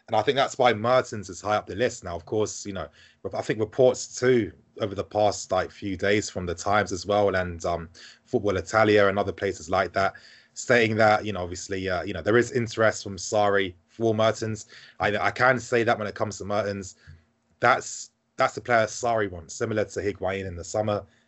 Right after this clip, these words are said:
Um, obviously, Chelsea have their own targets. But again, I haven't had any updates in regards to what's actually happening with that, but I'm sure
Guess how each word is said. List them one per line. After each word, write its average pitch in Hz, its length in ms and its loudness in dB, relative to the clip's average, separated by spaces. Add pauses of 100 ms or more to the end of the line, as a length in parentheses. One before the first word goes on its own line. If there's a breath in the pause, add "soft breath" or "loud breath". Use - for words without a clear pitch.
(400 soft breath)
Um, 98 480 4
obviously, 117 320 2
Chelsea 123 400 4
have 107 100 4
their 101 140 2
own 110 160 2
targets. 113 640 0 (720)
But 113 160 4
again, 117 240 4
I - 20 6
haven't 135 160 4
had 123 120 -4
any 113 160 -4
updates 107 500 -4
in 101 80 -12
regards 95 540 -4
to 92 140 -8
what's 98 280 -8
actually 92 340 -8
happening 90 480 -6
with 101 200 -6
that, 110 200 2
but 92 120 -2
I'm 98 100 -6
sure 113 380 0